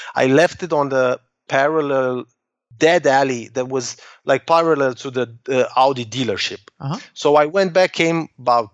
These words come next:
Speaker 1: three weeks later, and then I noticed there was something coming from the behind. I s-, noticed there was something on the,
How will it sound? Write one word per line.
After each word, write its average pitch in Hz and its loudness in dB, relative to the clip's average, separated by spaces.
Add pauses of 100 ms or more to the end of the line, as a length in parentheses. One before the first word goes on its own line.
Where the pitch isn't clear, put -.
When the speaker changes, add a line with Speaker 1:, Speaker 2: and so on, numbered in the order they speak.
(140)
Speaker 1:
three 147 -8
weeks 127 -8
later, 131 2 (320)
and 123 -6
then 156 2
I 151 2
noticed 190 -2
there 160 -2
was 151 2
something 156 -2 (160)
coming 175 4
from 147 0
the 139 0
behind. 139 0
I 165 2
s-, - -8
noticed 156 -4
there 151 -2
was 143 0
something 151 0
on 127 2
the, 127 0